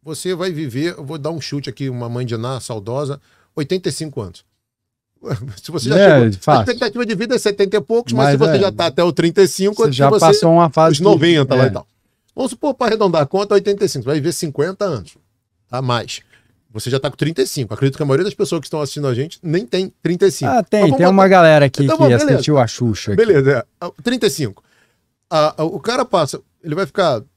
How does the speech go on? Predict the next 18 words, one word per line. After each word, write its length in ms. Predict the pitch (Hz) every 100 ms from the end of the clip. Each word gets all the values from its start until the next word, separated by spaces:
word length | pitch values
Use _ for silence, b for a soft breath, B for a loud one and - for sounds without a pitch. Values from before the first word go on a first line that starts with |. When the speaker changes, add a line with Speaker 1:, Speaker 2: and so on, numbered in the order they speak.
| _
Speaker 1:
dois, 360 | 123 123 202 202
três 260 | 185 151
anos 140 | 147 165
estudando. 420 | - 147 110 92 _ _ _ _
Beleza. 460 | 120 139 120 90 -
Aí 80 | 131
ele 80 | 151
passa 340 | - 143 156
com 220 | - 120 - _ _
trinta 360 | - 135 175 147
e 120 | 127
oito. 460 | 117 113 92 _ - _ _ _ _ _
Cara, 120 | - 147
são 160 | -
quarenta 640 | 170 175 139 123 180 233 220
e 60 |
sete 640 | 202 - 151 170 202 - 170
anos 560 | 147 143 175 185 -